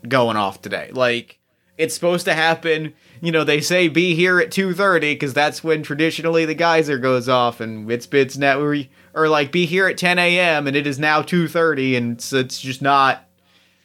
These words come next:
And we're like, "Do we, do we leave?" It's been, like,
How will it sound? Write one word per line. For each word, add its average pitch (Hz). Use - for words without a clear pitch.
And 127
we're 139
like, 127
"Do 131
we, 135
do 131
we 131
leave?" 127
It's 120
been, 123
like, 113